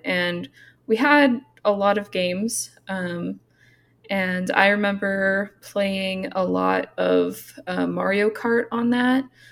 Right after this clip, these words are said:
and we had, like, the little attachments, the little wheel attachments for that. Um, and then we played Wii Sports and Wii Sports Resort, um, and those were really cool,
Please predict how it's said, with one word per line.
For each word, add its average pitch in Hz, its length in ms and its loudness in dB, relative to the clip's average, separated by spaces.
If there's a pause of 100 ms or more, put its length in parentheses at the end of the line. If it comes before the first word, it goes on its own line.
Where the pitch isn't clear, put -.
(240)
and 185 320 -2
we 175 100 -4
had, 175 280 -2
like, 170 240 0
the - 100 -4
little 175 500 2 (440)
attachments, 180 680 -4
the 175 120 -4
little 175 220 0
wheel 180 380 0
attachments 185 840 -4
for - 180 -6
that. 180 380 -2 (580)
Um, 175 520 -6 (140)
and 190 120 -2
then 185 80 0
we 180 100 -2
played 180 480 0 (280)
Wii 202 180 -2
Sports 196 560 -2
and 185 160 -6
Wii 196 140 -6
Sports 185 360 -4
Resort, 180 560 0 (520)
um, 170 340 -6
and 185 120 -6
those 185 200 4
were 175 60 -6
really 180 240 -2
cool, 180 580 0